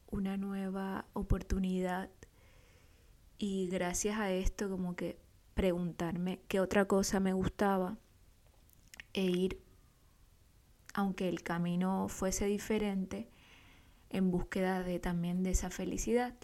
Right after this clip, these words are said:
Y bueno, me di cuenta que me gustaba el hecho de escribir historias, eh, de,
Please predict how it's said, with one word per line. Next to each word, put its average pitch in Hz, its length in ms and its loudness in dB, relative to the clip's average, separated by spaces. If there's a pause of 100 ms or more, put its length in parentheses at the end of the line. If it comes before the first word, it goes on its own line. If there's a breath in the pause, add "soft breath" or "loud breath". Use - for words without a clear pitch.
(840 soft breath)
Y 220 100 2
bueno, 233 240 6
me 196 120 0
di 190 100 2
cuenta 214 360 0
que 220 360 -2
me 214 140 2
gustaba 196 500 -2
el 202 80 -2
hecho 202 280 -4
de 196 480 -4
escribir 190 380 -2
historias, 220 1120 0 (720 soft breath)
eh, 190 480 -4
de, 175 600 -2